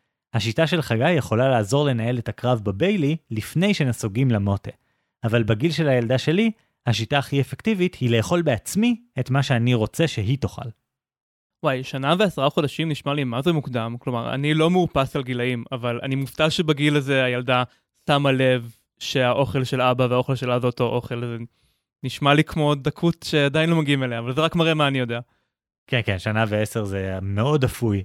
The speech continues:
Speaker 1: יחסית ל-, לאתגר הזה, אז כאילו, כן, אתה מפספס. תפגוש את ילדים בשנה ועשר, עוד, אה, כמה חודשים יהיו לך שניים כאלה בסביבה.
Speaker 2: טוב, תגובה אחרונה להפעם, שאנחנו רוצים להקריא, כי ענבל סיפקה לנו מודל חלופי, ואת זה אנחנו מאוד אוהבים.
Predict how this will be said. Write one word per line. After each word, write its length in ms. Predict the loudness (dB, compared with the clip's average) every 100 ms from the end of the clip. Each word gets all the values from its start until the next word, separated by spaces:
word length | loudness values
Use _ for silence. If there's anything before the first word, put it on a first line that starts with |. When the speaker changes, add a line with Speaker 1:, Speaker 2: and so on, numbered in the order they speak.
| -4
Speaker 1:
יחסית 540 | -6 -4 -4 0 0 2
ל-, 280 | 0 0 -2
לאתגר 420 | -4 -2 -2 -2
הזה, 200 | -4 -6
אז 160 | -8 -12
כאילו, 240 | -8 -8 -2
כן, 180 | -2 -2
אתה 260 | -6 -6 -6 -6
מפספס. 500 | -4 -4 -4 -8 -8 _ _ _
תפגוש 400 | -4 -2 -2 -2
את 120 | 0
ילדים 440 | 0 0 0 -2 -2
בשנה 280 | -2 -2 0
ועשר, 300 | 0 -2 -4
עוד, 240 | -4 0
אה, 340 | 0 2 0 -4 -4
כמה 180 | -4 -2
חודשים 380 | -2 0 2 4
יהיו 100 | 2
לך 180 | 0
שניים 280 | -2 2 2
כאלה 220 | 0 -2
בסביבה. 360 | -2 -6 -8 -10 _ _ _ _ _ _ _ _ _
Speaker 2:
טוב, 160 | -2 -2
תגובה 340 | -4 0 0
אחרונה 260 | 0 0 0
להפעם, 540 | -2 -2 0 0 -2
שאנחנו 480 | -4 -4 -4 -6 -8
רוצים 180 | -2 -2
להקריא, 320 | 0 2 2
כי 200 | 2 0
ענבל 400 | 0 -2 0 0
סיפקה 340 | 0 -4 0 2
לנו 340 | 2 0 -2
מודל 440 | -6 -8 0 0 2
חלופי, 460 | 2 0 0 -10 -10 -14
ואת 100 | -10
זה 160 | -2 0
אנחנו 260 | 0 -2 -4
מאוד 300 | 0 0 0
אוהבים. 280 | -4 -10